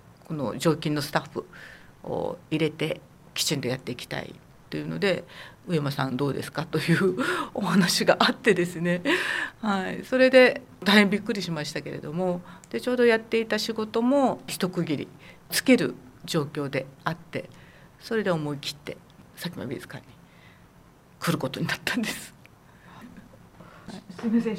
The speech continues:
Speaker 2: 島クテバの活動のことについてもちょっとお話しいただけますか？
Speaker 1: あ、私、あの、晩宿という、芝居塾、晩塾というのに参加させていただいてたんですね。多分、二千十三年頃からだったと思うんですけども、きっかけは、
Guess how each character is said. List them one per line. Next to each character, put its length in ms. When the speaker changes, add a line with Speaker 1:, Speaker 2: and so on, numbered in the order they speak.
Speaker 2:
島 320
ク 140
テ 180
バ 180
の 140
活 320
動 60
の 120
こ 100
と 80
に 120
つ 60
い 20
て 80
も 80
ち 80
ょ 20
っ 40
と 80
お 40
話 260
し 60
い 40
た 120
だ 60
け 100
ま 140
す 60
か？ 120
Speaker 1:
あ、 200
私、 180
あ 80
の、 100
晩 260
宿 240
と 200
い 120
う、 160
芝 280
居 60
塾、 160
晩 180
塾 240
と 140
い 120
う 100
の 120
に 280
参 160
加 120
さ 120
せ 140
て 320
い 20
た 140
だ 120
い 100
て 140
た 140
ん 80
で 80
す 120
ね。 200
多 120
分、 540
二 160
千 240
十 140
三 240
年 200
頃 220
か 180
ら 100
だ 120
っ 20
た 140
と 100
思 160
う 20
ん 40
で 100
す 80
け 80
ど 80
も、 120
き 120
っ 40
か 120
け 160
は、 300